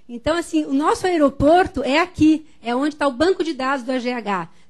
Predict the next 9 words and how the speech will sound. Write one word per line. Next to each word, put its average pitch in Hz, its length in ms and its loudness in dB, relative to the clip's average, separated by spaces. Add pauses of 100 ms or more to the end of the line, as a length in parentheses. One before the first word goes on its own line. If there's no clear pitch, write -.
Também 320 560 2
previsto 311 680 0
uma 294 100 2
ampliação 285 760 -4 (240)
já 262 460 0
no, 269 200 -2
no 247 320 -6
nosso 269 280 -4
planejamento. 262 840 -2